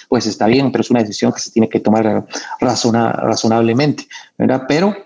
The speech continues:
eh, sí, el costeo es importante. Entonces, digamos, como recapitulando la parte de la investigación de mercado y desarrollo de, de propuesta de valor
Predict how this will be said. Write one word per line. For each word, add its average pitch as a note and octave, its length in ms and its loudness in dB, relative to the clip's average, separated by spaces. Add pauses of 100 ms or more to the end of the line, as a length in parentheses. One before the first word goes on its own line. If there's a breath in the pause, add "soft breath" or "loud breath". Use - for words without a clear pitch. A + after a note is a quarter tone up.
(220)
eh, A2+ 220 2
sí, - 320 0
el A#2+ 100 2
costeo E3 480 0
es - 160 -2
importante. A#2 460 2
Entonces, D#3 340 0
digamos, D3+ 300 2
como B2 340 2
recapitulando B2+ 1500 0 (320 loud breath)
la A#2 180 2
parte D3+ 360 0
de A#2+ 540 2
la A2+ 120 4
investigación A#2 600 2
de D#3 100 2
mercado C#3+ 920 2 (280 loud breath)
y A#2 120 4
desarrollo A#2+ 720 2
de, A2 440 2
de G#2+ 180 -2
propuesta C3 480 0
de C3 40 2
valor C3+ 560 0